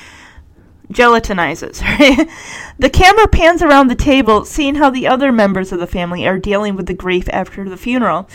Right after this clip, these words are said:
We see Karen blowing her nose, and typical in all Wayne fashion, he's occupying himself by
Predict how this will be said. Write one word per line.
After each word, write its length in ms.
We 140
see 220
Karen 500
blowing 380
her 160
nose, 480
and 360
typical 460
in 140
all 280
Wayne 300
fashion, 540
he's 400
occupying 560
himself 600
by 340